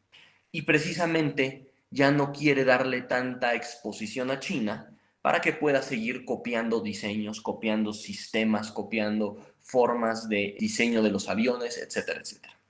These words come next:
Esta guerra comercial, pues, arroja a, a, a nuestro mundo una oportunidad.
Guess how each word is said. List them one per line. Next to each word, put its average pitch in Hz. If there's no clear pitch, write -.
Esta 262
guerra 226
comercial, 120
pues, 151
arroja 170
a, 117
a, 113
a -
nuestro 117
mundo 135
una 143
oportunidad. 113